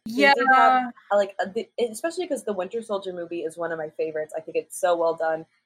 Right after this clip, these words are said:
Speaker 2: Very
Speaker 1: And we get
Speaker 2: good.
Speaker 1: to see them a little bit more after, like, in, in Civil War, but then he gets frozen, and then he gets unfrozen, and he's cured in Wakanda, I guess.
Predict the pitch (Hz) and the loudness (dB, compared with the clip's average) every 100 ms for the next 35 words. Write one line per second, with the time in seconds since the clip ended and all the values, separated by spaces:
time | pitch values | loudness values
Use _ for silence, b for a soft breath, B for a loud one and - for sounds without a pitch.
0 | _ 185 175 175 180 175 208 - 214 202 | _ -2 0 0 -2 -2 -6 -6 -4 -2
1 | 185 175 175 175 170 170 165 165 165 - | 0 0 0 0 -2 -2 -2 -2 -4 -4
2 | 165 160 156 151 165 151 - _ _ _ | -4 -2 -2 -6 -8 -8 -12 _ _ _
3 | 160 160 156 160 - 185 160 170 262 254 | -8 -6 -8 -6 -2 0 -2 0 2 4
4 | 233 185 180 175 160 - - 190 185 185 | 2 -2 -4 -6 -8 -8 0 0 2 -2
5 | 170 165 165 160 156 - - _ _ 170 | -6 -6 -8 -8 -8 -8 -18 _ _ -8
6 | 180 190 202 208 196 175 175 170 160 - | -6 0 0 0 -6 -6 -8 -14 -18 -10
7 | 208 196 208 220 220 214 240 247 262 254 | -4 -2 -2 -2 -6 -6 -6 -2 0 0
8 | 254 262 262 - | 0 0 -2 -6